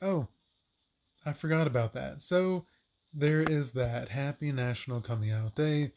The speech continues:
And as far as the characters that I don't have in the summons,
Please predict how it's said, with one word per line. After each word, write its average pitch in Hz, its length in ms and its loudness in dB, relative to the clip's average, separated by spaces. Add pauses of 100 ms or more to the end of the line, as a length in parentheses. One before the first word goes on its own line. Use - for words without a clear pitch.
(960)
And 117 540 0 (400)
as - 120 -6
far 190 200 2
as 147 60 0
the 131 80 -2
characters 127 680 -4
that 120 160 -2
I 117 280 -4 (720)
don't 123 320 -2
have 156 260 0
in 160 120 2
the 165 100 0
summons, 196 640 -2